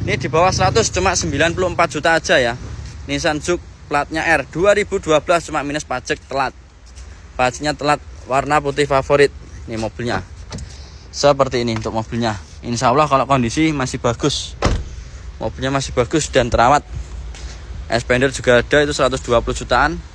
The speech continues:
eh, seratus tujuh puluh jutaan. Expander seperti itu. Kalau cari mobil-mobil besar di kita juga banyak ya, itu jenisnya Reborn, Innova Reborn atau Pajero, Pajero, mobil-mobil besar.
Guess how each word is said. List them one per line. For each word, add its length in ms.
eh, 80
seratus 640
tujuh 240
puluh 240
jutaan. 400
Expander 320
seperti 400
itu. 160
Kalau 160
cari 240
mobil-mobil 480
besar 320
di 80
kita 160
juga 240
banyak 400
ya, 80
itu 160
jenisnya 480
Reborn, 480
Innova 240
Reborn 640
atau 560
Pajero, 400
Pajero, 400
mobil-mobil 480
besar. 480